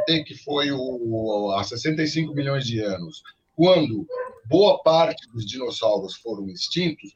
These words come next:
por causa de um corpo celeste que colidiu com a Terra, entendeu? Não tem no horizonte, em milhões de anos, <laughs> nenhuma possibilidade de haver um, um corpo celeste que vai colidir com a Terra. Então, é, quem tá provocando esse negócio somos nós,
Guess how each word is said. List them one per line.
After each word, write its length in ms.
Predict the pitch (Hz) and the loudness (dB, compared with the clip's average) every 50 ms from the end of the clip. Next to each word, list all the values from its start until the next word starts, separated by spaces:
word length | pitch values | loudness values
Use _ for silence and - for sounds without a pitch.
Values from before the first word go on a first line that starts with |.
| _ | _
por 120 | _ 123 - | _ -20 -2
causa 260 | - 131 131 135 131 | 0 2 2 2 0
de 80 | 127 135 | -4 -8
um 140 | 127 123 - | -12 -12 -2
corpo 380 | - 170 190 233 - - - 202 | 4 4 6 6 4 0 -4 -8
celeste 540 | - - 170 139 127 123 131 123 - - - | -2 0 2 2 4 4 2 2 0 -4 -10
que 100 | - - | -14 -18
colidiu 480 | _ - 131 117 107 - - 139 139 139 | _ -8 -8 -8 -8 -10 -8 -10 -8 -6
com 100 | - - | -6 -8
a 60 | - | -8
Terra, 440 | - - 143 156 151 95 90 85 - _ _ _ _ _ - _ _ _ | -4 0 2 2 2 2 -2 -8 -14 _ _ _ _ _ -20 _ _ _
entendeu? 520 | 98 98 - 98 95 98 117 123 - - - _ - - - | -14 -12 -12 -12 -10 -8 -6 -6 -6 -8 -10 _ -20 -20 -4
Não 280 | _ 165 220 233 185 - | _ 0 2 2 0 0
tem 240 | - 214 220 233 233 | 2 2 4 4 6
no 80 | 214 | 6
horizonte, 580 | 202 185 180 180 151 135 156 170 175 170 156 165 | 4 4 4 2 2 2 4 4 4 2 2 2
em 80 | 170 180 | 2 4
milhões 480 | 180 175 165 180 202 226 233 214 170 | 4 4 4 4 6 6 6 4 2
de 160 | 135 - - | 0 2 2
anos, 280 | 175 185 175 160 151 139 | 2 2 2 0 0 0
<laughs> 20 | |
nenhuma 640 | 160 175 202 - - - 254 247 - - 269 262 - | 2 2 2 0 0 0 0 0 2 2 0 0 2
possibilidade 1040 | 247 226 - - 175 160 156 160 143 139 120 - 135 143 156 147 107 90 - - - _ _ _ _ _ _ _ | 2 0 0 2 -2 -2 -2 0 0 -2 -2 0 2 2 2 2 0 -2 -8 -14 -16 _ _ _ _ _ _ _
de 100 | 123 160 | 2 4
haver 600 | 180 170 143 117 117 143 151 160 170 175 180 180 175 | 4 4 2 0 0 2 2 4 4 2 2 2 0
um, 380 | 165 170 170 175 175 160 151 - - | 0 0 -2 -2 -2 -4 -6 -6 -6
um 200 | 160 180 185 - | -6 -4 -4 -4
corpo 280 | - 185 185 185 - | -2 -2 -2 -2 -6
celeste 420 | 160 - 165 156 143 143 156 151 - | -4 -2 2 4 6 4 4 2 -2
que 120 | 175 165 | -6 -2
vai 200 | 151 165 170 170 | 2 2 2 2
colidir 480 | - 185 185 175 165 147 156 175 175 - | 2 -2 -2 -2 -2 0 0 -2 -2 -2
com 80 | - 190 | 0 -2
a 80 | 196 | -2
Terra. 460 | 196 - 208 208 208 180 - 98 92 - _ _ _ _ _ _ _ _ _ _ _ | 0 2 2 2 4 2 0 -6 -12 -16 _ _ _ _ _ _ _ _ _ _ _
Então, 800 | 156 156 151 160 220 240 254 254 247 240 226 208 190 185 175 | -4 -4 0 4 6 6 6 6 4 2 2 0 -2 -2 0
é, 140 | 165 160 156 - | 0 -2 -2 -2
quem 300 | - 208 240 269 269 - | 0 2 2 2 0 2
tá 140 | - 208 - | 2 0 2
provocando 560 | - 180 156 131 139 131 135 135 127 123 120 | 2 -2 -4 -4 -4 -6 -6 -6 -8 -6 -6
esse 180 | 110 101 - 104 | -8 -8 -8 -10
negócio 380 | 104 104 113 123 139 156 156 - | -10 -6 -4 -2 -2 -2 -2 -2
somos 260 | 202 202 208 214 196 | -4 -4 -2 -2 -2
nós, 360 | 170 175 170 151 - - - | 0 2 2 2 2 0 -4